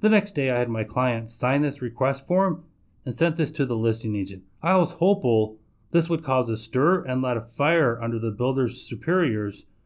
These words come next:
to either provide me with proof or do something about our situation. Later that day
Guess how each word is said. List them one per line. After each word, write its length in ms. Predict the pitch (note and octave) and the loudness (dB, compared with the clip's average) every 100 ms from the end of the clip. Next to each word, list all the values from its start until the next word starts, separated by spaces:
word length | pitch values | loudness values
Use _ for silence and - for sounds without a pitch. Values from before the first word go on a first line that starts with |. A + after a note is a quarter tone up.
| - | -12
to 80 | D3 | -8
either 240 | D3+ D3 | 0 0
provide 440 | A2+ A2 A2 B2+ C#3+ | 0 -4 0 2 4
me 120 | D3 | 2
with 200 | C3+ A#2+ | 2 0
proof 380 | C3+ E3+ F#3+ - _ _ _ _ _ - | 2 4 4 -2 _ _ _ _ _ -2
or 100 | A#2+ | 0
do 200 | F#3 G3+ | 4 4
something 380 | E3 D3 C3+ | 4 2 0
about 240 | B2 A#2 A2+ | 2 2 0
our 100 | G#2+ | -2
situation. 880 | - A2 - G#2 G2 F#2+ G2 F#2+ - _ _ | -4 -6 -4 -6 -6 -10 -12 -14 -16 _ _
Later 240 | E3+ G3 F3+ | 2 4 4
that 240 | D#3+ C#3+ | 2 0
day 320 | B2 A#2+ A2+ | -4 -2 -4